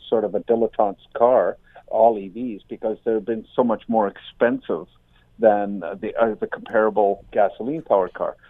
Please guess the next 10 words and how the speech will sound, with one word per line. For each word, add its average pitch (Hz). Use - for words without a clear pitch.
Um, 117
people 190
are 113
very 127
optimistic 110
that 107
the 113
prices 107
will 107
be 98